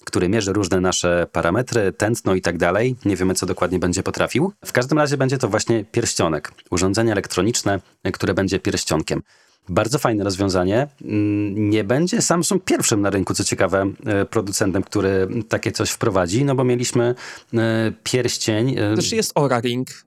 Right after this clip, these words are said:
Speaker 2: więc to już od lat
Speaker 1: Tak, tak.
Speaker 2: funkcjonuje.
Speaker 1: O właśnie,
Speaker 2: No
Speaker 1: jest
Speaker 2: i,
Speaker 1: właśnie
Speaker 2: e,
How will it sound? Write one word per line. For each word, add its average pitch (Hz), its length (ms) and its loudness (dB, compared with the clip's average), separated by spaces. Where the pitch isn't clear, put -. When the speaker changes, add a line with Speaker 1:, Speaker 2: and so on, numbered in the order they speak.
Speaker 2:
więc 120 460 -2
to 131 120 2
już 123 160 0
od 127 140 -2
lat 123 140 0
Speaker 1:
Tak, 120 100 2
tak. 95 100 2
Speaker 2:
funkcjonuje. 117 540 0
Speaker 1:
O 101 40 2
właśnie, 101 300 2
Speaker 2:
No 156 60 4
Speaker 1:
jest 175 160 2
Speaker 2:
i, 185 40 2
Speaker 1:
właśnie 151 280 2
Speaker 2:
e, - 20 4